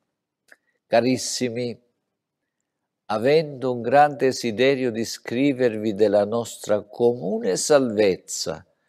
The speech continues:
la salvezza della nuova nascita,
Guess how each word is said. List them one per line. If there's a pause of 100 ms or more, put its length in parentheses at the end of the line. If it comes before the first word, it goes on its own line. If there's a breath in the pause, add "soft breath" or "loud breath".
(380)
la
salvezza
della
nuova
nascita,